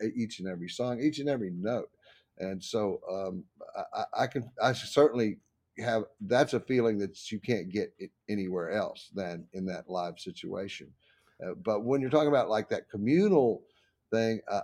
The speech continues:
I've never experienced that so much, but I do have a question about that.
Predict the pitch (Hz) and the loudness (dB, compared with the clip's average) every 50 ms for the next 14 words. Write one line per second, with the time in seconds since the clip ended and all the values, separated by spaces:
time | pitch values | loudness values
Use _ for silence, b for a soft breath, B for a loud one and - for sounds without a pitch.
0 | - - 104 110 113 123 127 117 117 117 98 - - - - 127 123 120 113 - | -2 -2 -2 0 0 0 0 2 2 0 0 -2 -4 -2 0 2 2 2 2 2
1 | 139 147 135 - 139 127 123 120 - - - 123 113 - - 113 117 117 143 156 | 2 2 2 0 0 0 0 0 0 0 2 2 2 4 2 0 0 2 4 4
2 | 165 151 - 95 - - - 160 190 190 - - 131 117 107 110 104 107 - - | 4 2 0 -4 -4 0 0 2 2 0 -2 -4 -2 0 0 0 0 0 0 0
3 | 110 107 101 | 0 0 -2